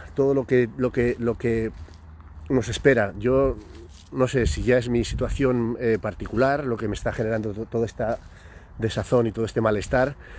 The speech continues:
pero evidentemente en mi entorno, a mi alrededor, veo lo mismo. O sea, acabo de hablar con el taxista que me ha dejado aquí,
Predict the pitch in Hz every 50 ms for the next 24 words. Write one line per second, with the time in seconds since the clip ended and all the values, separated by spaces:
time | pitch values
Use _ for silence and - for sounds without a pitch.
0 | - - - - - 135 120 127 135 135 127 143 135 139 139 131 160 160 160 170
1 | - - - - - - - - - - - - - - - - - - 110 104
2 | 107 107 107 104 - - 156 156 151 151 139 131 131 127 117 120 120 120 135 151
3 | 156 170 175 - - - - - - - - - - - - - - - - -
4 | 123 135 156 160 147 139 185 196 139 117 110 104 101 110 120 120 120 113 107 104
5 | 123 135 151 151 151 151 147 127 131 135 131 127 113 107 123 104 - - 165 -
6 | - 123 127 123 135 127 113 131 123 120 117 139 170 196 208